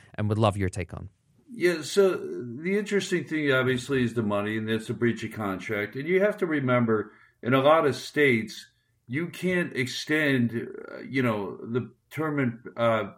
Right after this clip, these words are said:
Speaker 2: payment terms around thirty days, sixty days. Even with states where it's not clear, if you're,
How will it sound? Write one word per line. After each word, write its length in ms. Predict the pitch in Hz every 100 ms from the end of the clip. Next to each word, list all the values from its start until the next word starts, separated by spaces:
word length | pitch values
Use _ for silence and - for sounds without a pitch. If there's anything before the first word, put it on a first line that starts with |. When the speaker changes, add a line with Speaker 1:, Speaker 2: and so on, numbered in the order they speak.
| -
Speaker 2:
payment 380 | 143 147 123 -
terms 320 | 120 107 101
around 280 | 117 107 -
thirty 320 | 123 120 117
days, 400 | 113 110 113 -
sixty 340 | 120 - 123
days. 420 | 117 113 120 120 - - - _ _
Even 280 | 151 170 190
with 180 | 185 139
states 480 | - - 160 151 -
where 140 | 139
it's 160 | 120 139
not 240 | 135 131
clear, 480 | - 139 147 151 - - - _
if 160 | - 120
you're, 380 | 190 220 185